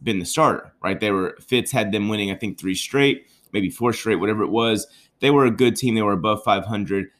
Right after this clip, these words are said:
And, uh, and then Flores went to Tua. And right away when that happened, I made a podcast basically giving my thoughts on that. My thoughts were, it's a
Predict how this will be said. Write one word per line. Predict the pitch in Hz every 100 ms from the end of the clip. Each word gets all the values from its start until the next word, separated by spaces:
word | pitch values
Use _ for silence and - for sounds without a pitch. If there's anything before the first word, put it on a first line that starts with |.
| _ -
And, | 95 95 90
uh, | 90 82 76 -
and | 127
then | 139 127
Flores | - 131 117 107
went | 110 123 98
to | 101
Tua. | - 117 65 -
And | 98 117
right | 180
away | 196 170
when | 120
that | 131 110
happened, | 120 123 - 90
I |
made | 104 104
a |
podcast | - 120 113 - 110 98 - - _ _ _ _ -
basically | 135 139 120
giving | 113 113
my | 98
thoughts | 92 107 98 95
on | 92
that. | 127 127 -
My | 110 113
thoughts | - 165 170 -
were, | 110 156 98 78 - _ _ _ _ _ _ _ _ -
it's | 131 -
a | 120 95